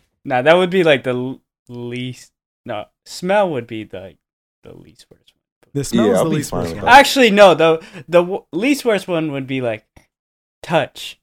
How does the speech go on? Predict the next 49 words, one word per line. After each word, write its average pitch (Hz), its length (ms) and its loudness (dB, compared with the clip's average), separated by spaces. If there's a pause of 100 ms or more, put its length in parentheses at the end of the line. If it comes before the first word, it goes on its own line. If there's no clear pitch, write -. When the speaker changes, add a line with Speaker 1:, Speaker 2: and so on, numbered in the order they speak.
(440)
Speaker 1:
Actually, 135 520 -10
Speaker 2:
Well, 170 140 -4
Speaker 1:
no, 208 60 -2
Speaker 2:
no, 320 140 -2
Speaker 1:
'cause 415 140 -2
Speaker 2:
you 311 60 -2
Speaker 1:
you 320 60 -2
Speaker 2:
need 415 200 -2
Speaker 1:
can't. - 100 -12
Speaker 2:
that. 196 360 -2
You 349 160 -4
need 415 260 -4
that. 165 680 -2
Speaker 1:
No, 233 160 10
no, 240 60 8
but, 170 340 4
no, 196 120 6
I 185 300 6
was 208 200 -2
just 170 180 2
saying, 185 220 4
Speaker 3:
What? - 80 0
Speaker 1:
'cause, 185 180 0 (340)
'cause 226 240 6
then 208 160 4
you'd 233 160 0
be, 247 120 4
like, 214 200 8
invincible, 160 840 0
kind 143 240 -2
of, 135 80 -6
like, 147 140 0
you'd 160 120 -6
be 185 160 2
at 175 80 2
the 170 120 2
gym 151 340 0
just, 156 200 -6
like, 135 260 -6 (220)
pushing 156 580 0
shit. 123 360 -8 (140)
Speaker 2:
That's, 175 260 -4
Speaker 1:
like, 117 300 -4
Speaker 2:
that's 131 460 -8
true. 240 320 -6
Speaker 1:
all 165 440 8
day. 139 480 0 (440)
But, 156 360 2
like, 147 440 0